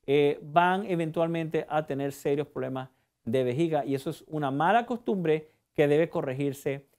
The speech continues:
de inmediato. ¿Qué pasa entonces cuando hay una histerectomía, por ejemplo, una necesidad de remover,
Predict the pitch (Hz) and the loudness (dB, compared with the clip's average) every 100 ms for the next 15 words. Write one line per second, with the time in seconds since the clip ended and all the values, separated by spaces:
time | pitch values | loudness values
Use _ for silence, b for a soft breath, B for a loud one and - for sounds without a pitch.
0 | _ _ 113 120 123 131 123 110 104 90 | _ _ -2 0 2 0 0 0 -2 -4
1 | 85 - _ _ _ _ _ 294 294 277 | -8 -20 _ _ _ _ _ 2 4 4
2 | 240 233 240 208 185 185 190 214 190 - | 2 2 2 0 0 -2 0 -2 -4 -2
3 | 170 180 180 175 - _ _ 165 165 175 | 0 2 0 0 -2 _ _ 4 4 6
4 | 180 175 _ _ 156 185 190 185 196 185 | 2 0 _ _ -2 0 0 0 0 0
5 | - 185 226 277 170 143 131 135 117 131 | 0 0 2 2 2 0 -4 -4 -4 -2
6 | 151 185 190 - 165 - 151 160 190 185 | 0 0 -2 -4 -6 -6 0 2 2 0
7 | 151 143 135 135 156 170 165 | -2 -4 -2 2 4 2 0